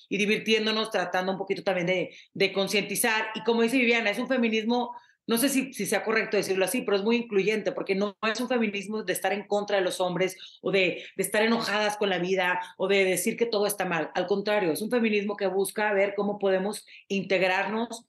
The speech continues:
cómo podemos buscar esta equidad, igualdad que tantos años se han buscado, y lo estamos haciendo de una manera tal vez un poquito, em, ¿cómo se puede decir? A la ligera y muy divertida,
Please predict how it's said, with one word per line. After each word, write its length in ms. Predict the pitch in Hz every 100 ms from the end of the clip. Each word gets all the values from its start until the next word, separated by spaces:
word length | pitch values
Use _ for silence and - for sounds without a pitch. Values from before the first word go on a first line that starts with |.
| _
cómo 300 | - 185 196
podemos 420 | 202 202 196 202 180
buscar 320 | 180 190 185
esta 440 | 185 202 190 - -
equidad, 460 | 165 175 180 185
igualdad 420 | 196 175 160 175
que 100 | 175
tantos 400 | 180 175 170 180
años 200 | 185 175
se 60 | 170
han 100 | 160
buscado, 540 | 160 - 180 170 202 226 - -
y 80 |
lo 100 | 226
estamos 360 | 226 - 240 247
haciendo 240 | 262 233
de 80 | 233
una 120 | 233
manera 440 | 226 208 208 202 202 - - -
tal 180 | 202 202
vez 160 | 214
un 80 | 214
poquito, 840 | 196 202 208 - 202 190 165 - - -
em, 760 | 175 175 165 160 147 143 135 - _ _ _ _
¿cómo 200 | 196 190
se 80 | 196
puede 180 | 190 175
decir? 160 | 175 160 -
A 100 | 180
la 120 | 185
ligera 680 | 175 175 - 185 233 214 208
y 40 |
muy 160 | 202 190
divertida, 580 | 220 208 202 185 196